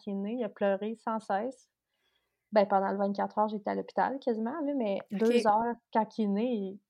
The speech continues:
Speaker 1: il faisait que hurler. Fait que, tu sais, moi, je pensais que c'était tous les bébés, là, que c'était ceux qui hurlaient <laughs> sans cesse. Mais
Speaker 2: Ouais.
Speaker 1: non, Mia, elle était, elle était toute calme, elle était sur moi, elle pleurait pas,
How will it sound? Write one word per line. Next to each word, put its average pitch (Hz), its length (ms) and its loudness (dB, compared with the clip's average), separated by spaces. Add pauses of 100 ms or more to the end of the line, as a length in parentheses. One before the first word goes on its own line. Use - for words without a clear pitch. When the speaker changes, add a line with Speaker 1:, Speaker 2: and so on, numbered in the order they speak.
Speaker 1:
il 220 80 -4
faisait 240 320 0
que 240 160 -2 (100)
hurler. 220 400 -2 (140)
Fait 220 80 0
que, 214 60 -10
tu - 60 -20
sais, 240 60 4
moi, 226 120 0
je 233 80 -4
pensais 180 280 -4
que 202 60 -16
c'était 202 240 -10
tous - 160 -20
les 214 80 -2
bébés, 185 380 -4
là, 254 100 -4
que 247 140 -6
c'était 214 240 -8
ceux - 180 -16
qui - 220 -12
hurlaient 208 340 -2
<laughs> - 0 -
sans - 320 -4
cesse. - 520 2 (380)
Mais 320 60 2
Speaker 2:
Ouais. 233 220 8
Speaker 1:
non, 240 320 2
Mia, 240 300 4
elle 226 100 0
était, 220 340 -4
elle 202 240 0
était 233 160 -6
toute 294 320 -4
calme, 240 500 2
elle 202 200 -4
était 202 160 -8
sur 220 200 -4
moi, 214 540 -2
elle 202 80 -6
pleurait 220 380 -6 (100)
pas, 220 380 -4